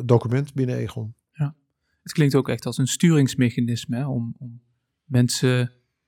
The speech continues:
Speaker 2: eigenlijk in het juiste gareel te krijgen, om het even te chargeren?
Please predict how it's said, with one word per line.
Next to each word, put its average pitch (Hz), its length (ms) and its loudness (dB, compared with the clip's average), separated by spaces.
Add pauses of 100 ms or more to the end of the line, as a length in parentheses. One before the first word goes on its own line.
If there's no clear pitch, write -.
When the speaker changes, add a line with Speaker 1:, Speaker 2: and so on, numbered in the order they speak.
(200)
Speaker 2:
eigenlijk 131 360 2
in 123 60 2
het 131 100 2
juiste 135 760 2
gareel 156 540 2
te 151 100 0
krijgen, 117 360 -2
om 120 80 -2
het 120 80 -4
even 120 220 0
te - 80 -4
chargeren? 117 640 -2